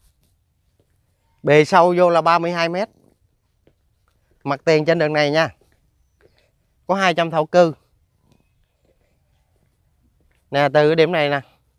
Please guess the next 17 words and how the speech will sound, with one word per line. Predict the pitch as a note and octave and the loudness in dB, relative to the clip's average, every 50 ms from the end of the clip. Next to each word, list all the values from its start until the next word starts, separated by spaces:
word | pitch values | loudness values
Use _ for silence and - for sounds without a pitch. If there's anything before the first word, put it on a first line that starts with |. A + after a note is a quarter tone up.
| _ _ _ _ _ _ _ | _ _ _ _ _ _ _
Từ | B2 B2 | -8 -6
điểm | C#3+ C#3+ D3 F3 | -4 -4 -4 -4
này | F3 D#3 C#3+ | -6 -6 -4
nha. | D3 D#3 D3 B2+ - _ _ _ _ _ _ _ _ _ _ _ _ | -4 -6 -6 -8 -12 _ _ _ _ _ _ _ _ _ _ _ _
Đi | C#3 C#3+ | -8 -6
qua | D3 D#3+ D#3 | -2 -2 -2
đây | D3 D3+ D3+ D3 | 0 -2 -2 -4
nè. | C#3 C3 B2 - _ _ _ _ _ _ _ _ _ _ _ _ _ _ _ _ _ _ _ _ _ _ _ _ _ _ _ _ _ _ _ _ _ _ _ _ _ _ _ _ _ _ _ _ _ _ _ _ _ _ _ _ _ _ _ - | -4 -8 -12 -14 _ _ _ _ _ _ _ _ _ _ _ _ _ _ _ _ _ _ _ _ _ _ _ _ _ _ _ _ _ _ _ _ _ _ _ _ _ _ _ _ _ _ _ _ _ _ _ _ _ _ _ _ _ _ _ -4
Là | A#2+ B2+ | -4 -4
mười | C#3+ C3+ C3+ | -2 -4 -6
hai | C#3+ D3 D3 | -4 -6 -6
mét | D3 D3+ D#3+ F3 - - | -4 -6 -8 -8 -8 -8
nè. | C#3+ B2+ - _ _ _ _ _ _ _ _ _ _ _ _ _ _ _ _ _ _ _ _ _ _ _ _ _ _ _ _ _ _ _ _ _ _ _ _ _ _ _ _ _ _ _ _ _ _ _ _ _ _ _ _ _ _ _ _ _ _ _ _ _ _ _ _ _ _ _ _ _ _ _ _ _ _ _ _ _ _ _ _ _ _ F#4 _ _ _ _ _ _ _ _ _ _ | -10 -10 -10 _ _ _ _ _ _ _ _ _ _ _ _ _ _ _ _ _ _ _ _ _ _ _ _ _ _ _ _ _ _ _ _ _ _ _ _ _ _ _ _ _ _ _ _ _ _ _ _ _ _ _ _ _ _ _ _ _ _ _ _ _ _ _ _ _ _ _ _ _ _ _ _ _ _ _ _ _ _ _ _ _ _ _ _ _ _ _ _ _ _ _ _ _
Đó. | - B2 C3+ D3 D#3+ E3 - _ _ _ _ _ _ _ _ _ _ _ _ _ _ _ _ _ _ _ _ _ _ _ _ _ _ _ _ _ _ | -4 -2 0 0 0 -4 -6 _ _ _ _ _ _ _ _ _ _ _ _ _ _ _ _ _ _ _ _ _ _ _ _ _ _ _ _ _ _
Tới | D#3 E3+ | -2 2
điểm | E3+ E3+ E3+ F#3 | 2 2 2 2
này | F#3 D#3+ D3 C3+ | 0 0 -2 -2